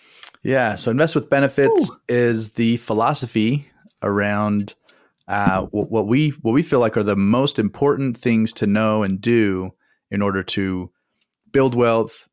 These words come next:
Speaker 1: uh, create financial freedom, kind of put things on your own terms, build generational wealth, right? All of those things.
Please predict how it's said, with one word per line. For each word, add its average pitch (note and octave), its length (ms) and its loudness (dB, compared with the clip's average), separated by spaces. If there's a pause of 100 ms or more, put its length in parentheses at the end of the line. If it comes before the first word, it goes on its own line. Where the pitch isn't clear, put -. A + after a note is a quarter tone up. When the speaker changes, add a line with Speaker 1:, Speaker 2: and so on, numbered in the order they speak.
Speaker 1:
uh, G2+ 220 -2
create A#2 300 -2
financial A2+ 340 -2
freedom, G2+ 720 -2
kind G2 140 -6
of - 60 -10
put - 160 -6
things G#2 200 -4
on G2+ 160 -2
your G2 140 -4
own G2 100 -4
terms, F#2+ 800 -6 (400)
build G2+ 300 -2 (100)
generational G#2+ 680 0
wealth, G2+ 460 -2 (260)
right? F#2+ 160 -4
All F#2+ 160 0
of F#2 80 -8
those F2+ 180 -6
things. - 400 -14